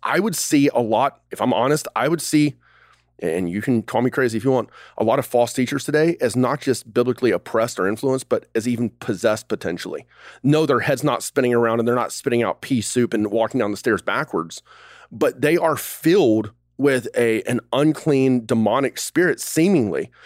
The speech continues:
Um, the argument's been made that people like Hitler or Mussolini were filled, were, were possessed to do the things they were. And so I don't think it always has to exhibit itself like the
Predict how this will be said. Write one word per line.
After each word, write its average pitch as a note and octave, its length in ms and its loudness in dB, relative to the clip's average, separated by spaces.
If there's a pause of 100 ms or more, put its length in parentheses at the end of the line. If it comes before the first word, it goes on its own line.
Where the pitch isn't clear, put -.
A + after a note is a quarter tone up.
(160)
Um, C#3 200 -2
the C3 100 0
argument's C#3 340 2
been C3+ 120 4
made C3+ 180 4
that C3 120 -2
people C#3 220 0
like B2+ 140 2
Hitler A2+ 480 0
or G2 40 2
Mussolini C3 600 2
were A#2 220 0
filled, F3 640 0
were, B2+ 220 2
were B2 160 -2
possessed C3 800 0 (320)
to D#3 100 0
do D3 160 4
the C#3+ 60 6
things C3+ 240 2
they A#2+ 100 2
were. A#2 120 0 (340)
And C3+ 100 0
so F3 80 2
I F3 40 4
don't G#3+ 100 2
think G3+ 180 2
it - 120 -8
always D3+ 300 4
has C#3+ 160 -4
to C3+ 120 0
exhibit B2+ 340 0
itself B2+ 380 0
like A#2 140 0
the B2+ 100 -4